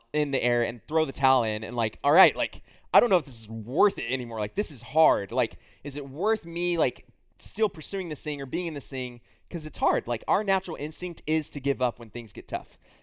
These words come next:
as much as we'd like to admit it or not. But God's bent, Jesus' bent, his heart,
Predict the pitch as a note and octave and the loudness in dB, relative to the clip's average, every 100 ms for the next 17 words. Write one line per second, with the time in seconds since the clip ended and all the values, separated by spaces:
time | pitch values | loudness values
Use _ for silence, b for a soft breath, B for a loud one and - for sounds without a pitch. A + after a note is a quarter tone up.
0 | b B2+ B2 F3 F3 D3+ F3+ D#3 C3+ D#3 | b -8 0 0 0 -4 -2 -2 2 2
1 | D3 - D#3 B2+ B2+ B2+ G#2+ - A#2+ A#2+ | 2 -2 -2 -2 -2 -2 -2 -4 -10 -6
2 | A2 G2+ - _ b b b b _ _ | -6 -6 -14 _ b b b b _ _
3 | _ _ _ _ _ _ _ C#3+ - G3 | _ _ _ _ _ _ _ 0 2 4
4 | G3 C3+ A2+ G#2+ A#2+ A#2+ F#3+ F#3+ F#3 B2 | 2 -2 -6 -6 -10 -8 -8 -6 -10 -12
5 | G#2 A2+ G#2+ D3 D3+ F3+ F#3 A2+ - | -6 -6 -6 -8 -8 -6 -6 -6 -12